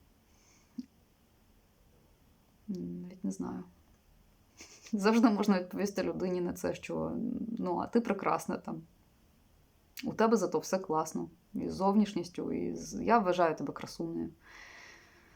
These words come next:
Найчастіше людина ображає там іншу саме в тій ділянці, де вона не впевнена в собі. Тобто, якщо вона зачепила зовнішність, то, значить,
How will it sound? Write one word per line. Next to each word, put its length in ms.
Найчастіше 500
людина 320
ображає 440
там 440
іншу 320
саме 500
в 380
тій 200
ділянці, 560
де 100
вона 240
не 80
впевнена 560
в 280
собі. 640
Тобто, 300
якщо 280
вона 340
зачепила 520
зовнішність, 640
то, 300
значить, 580